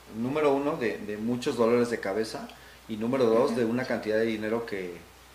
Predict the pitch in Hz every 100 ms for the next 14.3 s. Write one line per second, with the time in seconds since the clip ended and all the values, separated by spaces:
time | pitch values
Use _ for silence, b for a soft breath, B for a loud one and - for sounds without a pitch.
0 | - - - - - 110 107 113 127 131
1 | 135 135 - 120 127 123 127 117 120 120
2 | 123 123 120 120 - 101 98 95 - 113
3 | - 113 101 95 - 92 95 139 - 110
4 | 117 110 101 117 120 123 120 113 117 -
5 | 120 117 123 117 98 104 120 95 - -
6 | - - - - 240 220 196 208 214 220
7 | 220 220 220 220 220 214 - 214 - 220
8 | 220 226 247 226 214 202 196 190 185 180
9 | 185 180 185 185 196 214 220 220 254 254
10 | 220 175 170 202 202 196 196 196 190 190
11 | 196 202 226 226 269 - B B B B
12 | - 190 190 214 - 185 190 202 214 240
13 | 247 226 233 226 220 220 226 220 214 208
14 | 214 202 190